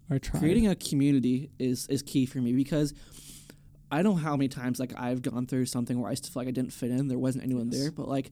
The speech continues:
Speaker 2: there, there truly are people out there for you. And as, to go back to, like, kind of the coffee community, I know if you go on, like, the, the West Coast, finding someone who's in love with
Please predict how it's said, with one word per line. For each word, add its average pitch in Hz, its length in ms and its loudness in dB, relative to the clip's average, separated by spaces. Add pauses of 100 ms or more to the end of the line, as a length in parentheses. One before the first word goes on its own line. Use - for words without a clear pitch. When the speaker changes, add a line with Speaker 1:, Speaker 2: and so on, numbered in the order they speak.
(600)
Speaker 2:
there, 170 240 4
there 170 120 4
truly 165 260 6
are 131 200 4
people - 400 -2
out - 100 -10
there 131 160 -6
for 113 240 -6
you. 113 280 -8
And 156 380 -2 (260)
as, - 140 -6 (320)
to - 80 -6
go 190 80 2
back 220 140 2
to, 208 80 -2
like, 160 100 0
kind 156 180 0
of 127 100 0
the 127 60 -6
coffee 131 560 -2 (160)
community, 123 540 2 (580)
I 143 80 0
know 190 200 6
if 196 100 -2
you 160 80 -2
go 160 80 4
on, 156 60 2
like, 139 180 -2
the, 131 360 4
the 147 100 0
West 127 340 0
Coast, 127 400 -2
finding 135 340 -2
someone 131 380 -2
who's 123 540 0
in 127 200 2
love 123 300 2
with 127 380 0